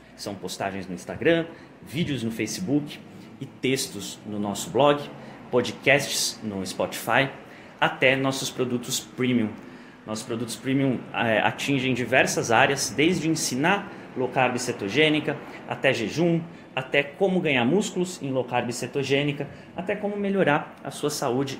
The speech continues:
intestinal. Mas hoje eu quis falar com vocês especificamente das receitas. E nesse ponto a gente tá com uma promoção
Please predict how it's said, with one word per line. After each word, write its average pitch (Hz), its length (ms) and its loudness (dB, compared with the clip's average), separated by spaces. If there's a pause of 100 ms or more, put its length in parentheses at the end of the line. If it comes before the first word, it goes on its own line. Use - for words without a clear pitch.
intestinal. 165 720 -2 (420)
Mas 180 260 0
hoje 143 320 4 (320)
eu 131 120 2
quis 131 240 -2
falar 117 320 2
com 127 60 -6
vocês 127 520 0
especificamente 131 1080 -4 (240)
das 113 400 -2
receitas. 110 680 -2 (240)
E 156 60 -6
nesse 190 260 -2
ponto 170 360 -4 (260)
a 165 80 -6
gente 165 240 -4
tá 170 120 -4
com 170 120 -4
uma 175 160 -2
promoção 190 720 0